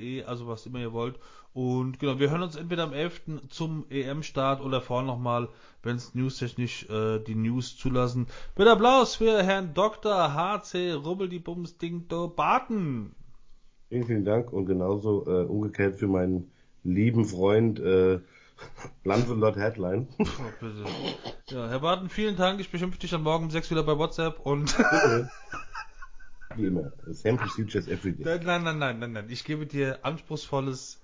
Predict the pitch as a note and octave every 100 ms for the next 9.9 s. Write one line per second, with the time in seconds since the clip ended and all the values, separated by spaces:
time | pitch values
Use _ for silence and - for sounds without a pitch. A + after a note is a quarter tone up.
0 | - - - - A#2 A#2 B2+ A#2 B2 B2
1 | A#2+ A#2+ - - - - - - - -
2 | - - B2+ A2 - - G#2+ F2+ G2+ B2+
3 | D3 F#3 F3 - - G3+ F3 E3 D3 B2+
4 | A2+ G#2+ - - - - - - G2+ C#3
5 | - G#2 C3+ E3 G2 F#2+ A#2 A#2 G#2+ -
6 | - _ G#2 - G#2+ B2+ A2+ A2 - F#2+
7 | F#2 C3 A2 E2+ D#2+ - C2+ - - -
8 | - - - - - - - - - -
9 | - - C3+ - D3 D#3 - F#2+ D3